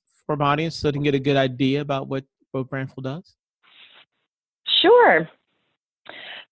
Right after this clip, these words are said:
Speaker 2: Uh, well, I guess the biggest case study is I was at JetBlue for about eight years,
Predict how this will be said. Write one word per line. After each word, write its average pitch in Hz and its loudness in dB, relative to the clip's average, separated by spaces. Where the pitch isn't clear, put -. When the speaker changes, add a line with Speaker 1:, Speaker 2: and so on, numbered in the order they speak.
Speaker 2:
Uh, 254 6
well, 262 4
I 254 6
guess 226 4
the 214 4
biggest 208 2
case 196 4
study 185 4
is 190 4
I 185 4
was 202 0
at - 2
JetBlue 196 6
for 170 6
about 185 6
eight 175 6
years, 185 4